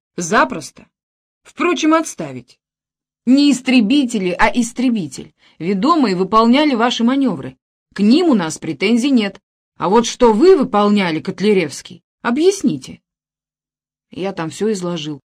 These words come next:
буркнул Спартак. «Вы не знали задания, поставленного командованием перед группой С Б», поддакнул третий орел в форме.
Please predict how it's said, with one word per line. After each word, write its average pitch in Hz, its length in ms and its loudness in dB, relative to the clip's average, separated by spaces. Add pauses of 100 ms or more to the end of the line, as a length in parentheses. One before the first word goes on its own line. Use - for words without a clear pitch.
(120)
буркнул 170 440 -6
Спартак. 156 560 -14 (680)
«Вы 220 220 2
не 311 120 4
знали 302 320 4
задания, 254 580 2
поставленного 202 720 -2
командованием 175 760 0
перед 202 220 0
группой 185 340 -2
С 202 240 -2
Б», 165 260 -6 (260)
поддакнул 165 560 -4
третий 165 380 -4
орел 156 300 -6
в - 60 -18
форме. 160 380 -18